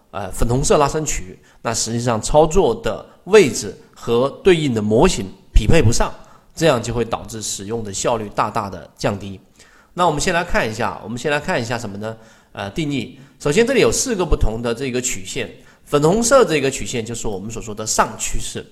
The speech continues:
上趋势。然后再往下呢，黄色这根线呢，就是我们所说的叫做次上趋势。再往下呢，就是次下趋势。再往下，绿色这个轨道就是我们所说的下趋势。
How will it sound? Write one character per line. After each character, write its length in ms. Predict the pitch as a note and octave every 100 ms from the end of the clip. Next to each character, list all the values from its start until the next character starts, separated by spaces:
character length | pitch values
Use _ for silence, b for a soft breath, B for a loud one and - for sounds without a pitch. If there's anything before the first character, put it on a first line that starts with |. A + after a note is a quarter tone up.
| - B B B
上 320 | - G#3 C3
趋 200 | - C3
势。 320 | - B2 - B B
然 120 | - D#3+
后 80 |
再 140 | F#3+ C4
往 180 | F3 A#2+
下 240 | G#3+ F3+
呢， 160 | C3+ B2
黄 300 | - B2 F3+
色 160 | B3+
这 160 | F#3 C#3
根 140 | C3+
线 200 | C3 D3+
呢， 160 | A#2 A2 B B
就 120 | - B2+
是 100 | C3+
我 160 | G#2
们 160 | G2+ A#2
所 100 | F#2
说 160 | A2+
的 220 | G#2+ G#2 - B -
叫 120 | B2
做 160 | B2 A2+
次 300 | - A#3+ C3+
上 260 | - G#2
趋 220 | - -
势。 220 | G#2 A2 - _ _ b b
再 160 | A#3
往 160 | F#3 C3
下 220 | B2+ E3+
呢， 180 | C3 B2
就 140 | B2+
是 80 | B2
次 280 | A2+ - B3+
下 240 | - D3 A2
趋 200 | - A#2+
势。 300 | - - b b _
再 180 | D#3+
往 180 | C#3 G#2
下， 180 | A#2 A#2+
绿 200 | C3+ E3+
色 160 | B2 C3+
这 100 | B2+
个 80 | A#2+
轨 160 | G2+
道 220 | G#2+ G#2 B B -
就 100 | B2+
是 140 | C#3
我 100 | A#2
们 100 | F#2
所 140 | G#2 -
说 120 | G2+
的 140 | G#2
下 320 | - - -
趋 240 | B2 - B2
势。 240 | - A2+